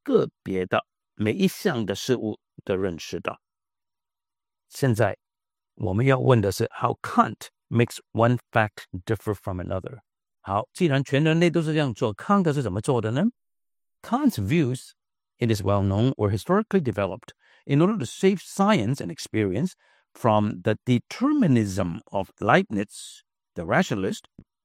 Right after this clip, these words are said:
and from the indeterminism of Hume, the skeptic。康德所发展出的知识论呢，我们都知道是要拯救科学、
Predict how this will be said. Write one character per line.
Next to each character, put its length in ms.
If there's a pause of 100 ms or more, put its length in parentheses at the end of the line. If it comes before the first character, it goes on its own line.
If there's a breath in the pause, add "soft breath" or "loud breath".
(600 soft breath)
and 160
from 200
the 100 (100)
indeterminism 1080
of 120 (260)
Hume, 400 (640)
the 80
skeptic。 500 (1800)
康 400
德 380 (680)
所 360
发 280
展 260
出 260
的 160
知 200
识 160
论 300
呢， 100 (320)
我 100
们 140
都 100
知 180
道 240 (520 soft breath)
是 240
要 320
拯 360
救 300 (240)
科 220
学、 400